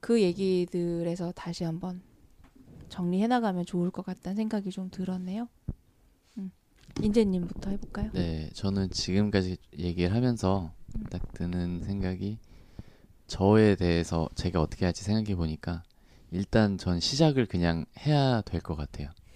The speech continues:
Speaker 2: <laughs> "시작이 반이다"라는 <laughs> 말처럼 일단 시작을 하지 않-, 않고 그냥 걱정하는 것보다도 일단 먼저 그냥 저지르는 것처럼 일단 시작을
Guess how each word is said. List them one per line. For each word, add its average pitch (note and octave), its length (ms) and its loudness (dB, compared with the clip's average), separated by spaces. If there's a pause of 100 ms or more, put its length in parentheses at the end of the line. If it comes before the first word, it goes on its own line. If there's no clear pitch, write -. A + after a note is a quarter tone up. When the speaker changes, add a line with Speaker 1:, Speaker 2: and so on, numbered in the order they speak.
(100)
Speaker 2:
<laughs> - 1500 -18
"시작이 B2+ 420 2
반이다"라는 F#2+ 1300 8 (220)
<laughs> - 220 -10
말처럼 F2+ 540 0
일단 F#2 340 0
시작을 B2+ 640 0 (760)
하지 C3+ 260 0
않-, G2 160 4 (280)
않고 F#2+ 400 0
그냥 F#2+ 180 2
걱정하는 G2+ 560 -2
것보다도 F2+ 880 -2 (960)
일단 F2+ 320 -4
먼저 E2 300 -2
그냥 D#2 320 -4 (340)
저지르는 G2+ 960 0
것처럼 E2 440 -4 (600)
일단 F2 280 -4
시작을 G#2+ 640 0